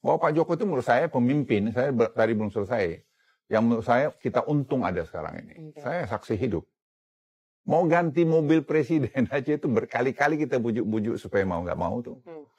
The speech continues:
Speaker 1: Sampai mogok. Saya ingat waktu ke apa, apa namanya, eh, apa, kabut kebakaran hutan di
Speaker 2: Ya.
Speaker 1: Kalimantan, kami dengan presiden naik mobilnya itu mogok.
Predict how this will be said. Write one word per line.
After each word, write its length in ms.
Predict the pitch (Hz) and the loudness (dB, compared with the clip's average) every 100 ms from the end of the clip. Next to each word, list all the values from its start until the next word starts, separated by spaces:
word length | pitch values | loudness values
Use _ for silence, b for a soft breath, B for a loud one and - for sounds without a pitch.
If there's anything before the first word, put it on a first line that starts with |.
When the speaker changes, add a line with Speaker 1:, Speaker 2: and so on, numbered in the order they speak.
| _ | _
Speaker 1:
Sampai 280 | - 120 135 | -2 2 4
mogok. 400 | 135 139 127 - | 4 4 4 2
Saya 160 | 131 | -2
ingat 200 | 156 151 | -2 -2
waktu 280 | 143 135 - | 0 -2 -2
ke 80 | 110 | -2
apa, 320 | 113 107 107 | -2 0 0
apa 120 | 101 | 0
namanya, 640 | 117 104 104 104 117 123 120 b b b _ - | -2 0 0 -2 -2 -4 -6 b b b _ -10
eh, 280 | - 98 87 | -6 -4 -4
apa, 300 | 101 120 117 | -4 -6 -2
kabut 440 | 98 95 101 104 _ _ | 0 2 2 0 _ _
kebakaran 560 | 95 92 90 101 95 | -4 -2 0 0 -2
hutan 560 | 87 101 107 98 95 95 | -4 -2 0 0 -2 -4
di 200 | 98 92 | -2 0
Speaker 2:
Ya. 40 | |
Speaker 1:
Kalimantan, 800 | 101 98 98 95 98 143 160 143 107 _ _ _ - | 0 0 0 -2 -4 -4 -6 -12 -16 _ _ _ -6
kami 200 | 104 127 | -2 0
dengan 160 | 135 117 | 0 0
presiden 360 | 107 123 127 | 0 0 0
naik 80 | 107 | 0
mobilnya 360 | 110 101 104 127 | 0 2 0 -2
itu 80 | |
mogok. 400 | 156 147 87 - | -2 -2 -2 -6